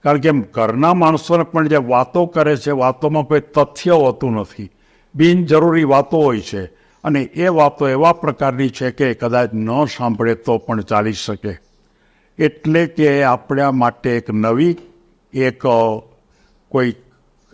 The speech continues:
આપણી વાત થઈ અને એક નવો સિદ્ધાંત થયો કે દરેકના કાનની આગળ દિવાલ હોય છે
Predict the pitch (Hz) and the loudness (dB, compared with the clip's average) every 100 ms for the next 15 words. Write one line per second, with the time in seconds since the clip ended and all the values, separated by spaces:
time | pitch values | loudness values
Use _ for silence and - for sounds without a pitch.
0 | _ - 135 147 135 117 131 - - 165 | _ -8 -4 0 2 4 2 0 -6 0
1 | 147 110 90 - _ _ _ 131 123 123 | 0 0 -6 -14 _ _ _ -4 -4 -2
2 | 143 147 139 113 120 160 170 - 147 101 | -2 0 -2 -2 0 2 2 0 -4 -2
3 | 123 143 170 - 131 120 113 113 - _ | -2 -2 -4 -6 -2 0 -2 -4 -12 _
4 | _ _ - 117 104 123 131 165 185 180 | _ _ -4 -4 -2 -2 2 0 0 -2
5 | 160 143 147 135 - 139 131 139 147 143 | -2 0 0 -2 -4 -2 0 0 0 0
6 | 131 120 117 120 113 107 113 120 139 139 | 2 0 0 0 0 -4 0 0 0 0
7 | 147 143 151 | -2 -2 -4